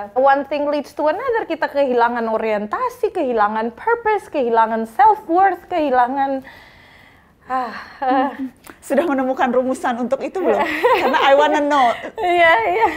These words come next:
Speaker 2: Sudah ada rumusan itu, apa, apa resep yang dipakai saat
Speaker 1: Eh.
Speaker 2: dia untuk melawan self censorship?
Speaker 1: Wah, itu susah. <laughs> Susah, eh, susah sekali karena,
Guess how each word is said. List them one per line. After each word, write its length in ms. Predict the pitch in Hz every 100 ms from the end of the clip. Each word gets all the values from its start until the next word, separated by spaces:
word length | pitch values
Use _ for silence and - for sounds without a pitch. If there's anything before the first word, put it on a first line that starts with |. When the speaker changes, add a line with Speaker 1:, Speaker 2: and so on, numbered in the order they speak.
| 381
Speaker 2:
Sudah 240 | - -
ada 180 | 269 277
rumusan 400 | 277 277 - 277
itu, 80 | 285
apa, 320 | 285 - -
apa 120 | 320 269
resep 320 | 269 - 285
yang 160 | 277 247
dipakai 320 | 247 233 233
saat 160 | 262 208
Speaker 1:
Eh. 40 |
Speaker 2:
dia 140 | 226 202
untuk 260 | 226 240
melawan 320 | 247 226 220 226
self 160 | 208
censorship? 560 | 202 208 208 202 185 - _
Speaker 1:
Wah, 400 | - 254 254 -
itu 400 | 269 269 - 330
susah. 440 | - 294 294 302 302
<laughs> 120 | 330 403 320 349 330 339 349 - - - -
Susah, 640 | - 311 359 302 285 277 269
eh, 480 | 262 262 254 269 262
susah 320 | 277 262 277
sekali 480 | 277 - 262 254 247
karena, 640 | 254 262 262 302 339 330